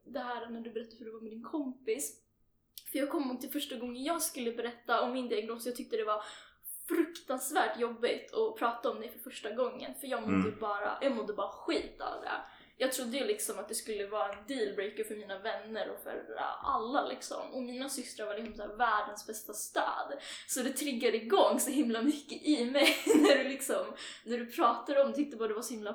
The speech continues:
Speaker 1: fint liksom hur det var med din kompis som stöd och att du liksom sen låtsas som om det inte var någonting typ. Eller
Speaker 2: Ja.
Speaker 1: så här, äh,
Speaker 2: Nej, men alltså,
Speaker 1: Mm.
Speaker 2: det är som en polare som jag såg ut som transsexuell.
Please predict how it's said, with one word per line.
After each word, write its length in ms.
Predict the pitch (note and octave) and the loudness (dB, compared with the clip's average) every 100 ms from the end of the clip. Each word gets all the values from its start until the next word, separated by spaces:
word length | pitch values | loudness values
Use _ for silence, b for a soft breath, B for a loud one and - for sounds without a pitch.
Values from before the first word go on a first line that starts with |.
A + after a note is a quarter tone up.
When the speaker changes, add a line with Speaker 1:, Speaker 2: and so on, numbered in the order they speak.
| - | 0
Speaker 1:
fint 320 | E4+ G#3+ A3 | 2 2 2
liksom 340 | G#3+ G#3+ - A3+ | -2 -2 -4 -6
hur 80 | G#3 | -4
det 80 | |
var 200 | G#3 G#3+ | -2 -2
med 100 | G#3 | -2
din 240 | F#3+ G3+ - | -8 -12 -12
kompis 580 | - F#4 G#3 - - - | -4 -2 -2 -6 -8 -6
som 400 | G#3 - B3 - | -8 -8 -14 -12
stöd 760 | - - - - - - A#3 A3 | -8 -8 -6 4 8 8 6 0
och 120 | G#3+ | -2
att 100 | A#3 | -4
du 80 | A3+ | -4
liksom 320 | A3 - A3 | -4 -6 -6
sen 240 | A3 G#3 B B B | -4 -6 B B B
låtsas 500 | A3+ A3+ B3+ - G#3 | -4 -2 -2 -2 -4
som 120 | G#3+ G#3 | -4 -12
om 60 | G#3 | -14
det 60 | |
inte 180 | G#3 G3+ G#3+ | -16 -16 -4
var 360 | - - D#4+ - | 0 2 2 2
någonting 480 | - A#3 - A#3+ - | -6 -6 -8 -8 -12
typ. 260 | - - - | -14 -10 -2
Eller 120 | A#3 | 2
Speaker 2:
Ja. 60 | A3+ | 4
Speaker 1:
så 80 | B3 | 2
här, 140 | G3 G3 | 2 -2
äh, 140 | - - - _ _ _ _ _ - | -4 -8 -14 _ _ _ _ _ 2
Speaker 2:
Nej, 160 | G2+ | 6
men 220 | A#2 A#2 | 6 6
alltså, 260 | - A2+ B2 | 2 2 0
Speaker 1:
Mm. 60 | G#2 | 0
Speaker 2:
det 100 | A2+ | -2
är 20 | |
som 420 | A2+ G#2 G2 - | -2 -2 -4 -6
en 300 | F#2+ F#2 F2 | -4 -4 -2
polare 260 | - F#2+ F2 | -2 2 0
som 160 | - D#2+ | 0 -6
jag 120 | D2+ | -6
såg 140 | - E2 D#2+ D2 - | -10 -8 -8 -8 -8
ut 200 | E2 D#2+ | -6 -6
som 360 | - E2 C#2+ D2 | -4 -4 -6 -8
transsexuell. 580 | F#2 E2 E2 - A#2 | -8 -6 -6 -2 -2